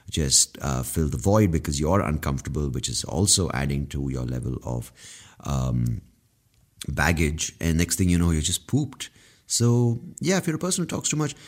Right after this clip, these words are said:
I think silence is a beautiful, um, a way to fill up time. And I think the biggest thing this, uh, particular lockdown is teaching me, uh, this quarantine is helping me be comfortable with silence and not just fill the void, because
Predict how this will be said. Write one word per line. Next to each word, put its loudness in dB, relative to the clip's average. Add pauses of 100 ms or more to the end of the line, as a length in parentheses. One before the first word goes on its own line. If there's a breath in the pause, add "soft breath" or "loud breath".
(140 loud breath)
I 2
think 2
silence 6
is 2
a -2
beautiful, 2
um, -4 (340)
a -2
way 4
to 0
fill 0
up -4
time. 2 (340 loud breath)
And 0
I 4
think 2
the 0
biggest 4
thing 6
this, 2
uh, 2
particular -2
lockdown 0
is 2
teaching -2
me, 0 (380 loud breath)
uh, 0
this 0
quarantine 0
is -4
helping 0
me 4
be 0
comfortable -4
with -4
silence 0
and -2
not 0
just -8
fill 0
the -2
void, 2 (280 loud breath)
because 4